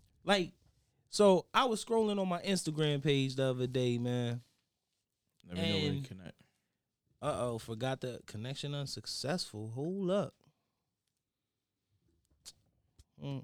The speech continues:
Speaker 1: mm, mm, mm, mm. Yo, so why, so why, like, on, like, the Instagram page, it was, like, "God first," and then it had "link in bio," like, two lines down.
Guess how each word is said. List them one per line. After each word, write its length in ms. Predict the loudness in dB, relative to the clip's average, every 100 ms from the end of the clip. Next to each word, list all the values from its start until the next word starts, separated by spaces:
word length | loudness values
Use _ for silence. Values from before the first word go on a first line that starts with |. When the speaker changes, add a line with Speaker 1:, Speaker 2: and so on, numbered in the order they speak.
| -10
Speaker 1:
mm, 260 | -8 -8 -10
mm, 320 | -12 -10 -10
mm, 300 | -12 -14 -14
mm. 420 | -16 -16 -16 -16 -20 _ _ _ _ _ _ _ _ _ _ _ _ -2
Yo, 160 | 0 2
so 200 | 2 2
why, 420 | 4 2 2 -2
so 200 | -2 -2
why, 320 | 0 2 2 2
like, 380 | 2 2 0 -6 _ _ _ _ -4
on, 240 | 0 2
like, 280 | 4 4 2
the 80 | 0
Instagram 680 | 2 2 0 0 2 4 4
page, 380 | 4 4 2
it 100 | 2
was, 180 | 2 2
like, 200 | 0 -2 -6 _ _ _ _ -2
"God 320 | 2 2 0
first," 560 | 0 0 0 -2 -6 -8 _ _ _ _ _
and 120 | -2 0
then 100 | 2
it 80 |
had 200 | 2 2
"link 240 | 4 4 4
in 140 | 0
bio," 500 | 2 2 2 0 -4 -12 -8
like, 240 | -6 -6
two 140 | -6 -4
lines 360 | -2 -4 -6
down. 320 | -6 -8 -8